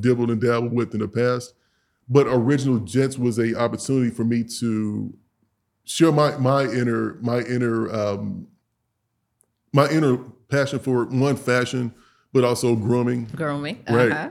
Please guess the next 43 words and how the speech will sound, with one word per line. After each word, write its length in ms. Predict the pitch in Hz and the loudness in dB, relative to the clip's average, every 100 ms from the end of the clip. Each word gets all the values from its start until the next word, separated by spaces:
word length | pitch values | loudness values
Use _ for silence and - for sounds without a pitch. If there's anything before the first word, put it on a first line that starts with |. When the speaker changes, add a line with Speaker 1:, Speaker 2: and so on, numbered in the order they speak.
| - | 2
Speaker 1:
My 100 | 127 | 4
mom, 260 | 135 151 | 4 2
she 140 | 123 127 | 0 0
raised 240 | 127 135 | 2 2
me. 80 | 135 | -2
She 80 | 123 | -4
was 80 | 135 | -2
like, 140 | 120 | -2
"Hey, 120 | 147 | 0
you 140 | 123 131 | 0 2
always 160 | 139 | 2
gotta 120 | 143 - | 0 -2
keep 160 | 151 | -4
your 100 | 120 | -2
nails 260 | 139 143 135 | 0 0 -2
clipped. 380 | 156 143 139 127 | -2 -2 -2 -2
You 180 | 127 127 | 2 4
always 180 | 127 | 2
have 160 | 135 127 | 0 -2
to 80 | 117 | 0
do 180 | 131 139 | 2 2
this 180 | 135 120 | 2 0
and 160 | 113 | -2
wear 160 | 123 139 | 0 0
cologne, 560 | 135 123 135 139 139 123 | 0 0 0 0 0 0
and 260 | 117 107 - _ _ _ | 0 -4 -8 _ _ _
you 160 | 131 139 | 4 6
always 200 | 139 143 | 4 4
have 180 | 139 - | 0 0
to 100 | 123 | -4
just 160 | 107 | 0
have 180 | 139 123 | 0 2
a 40 | |
really 300 | 113 123 123 | 2 2 0
neat 140 | 123 127 | 0 0
Speaker 2:
That's 220 | 180 190 | -2 0
right, 140 | 220 214 | 2 2
Speaker 1:
appearance." 120 | 214 | 4
Speaker 2:
fellas. 440 | 185 175 165 175 - | 2 0 -4 -6 -8
Speaker 1:
Right. 180 | - 131 | -2 0
Speaker 2:
That's 260 | 165 185 - | 2 0 -4
right. 360 | 262 226 190 - | -4 -4 -6 -4
Speaker 1:
Right. 360 | 120 139 107 | 0 2 0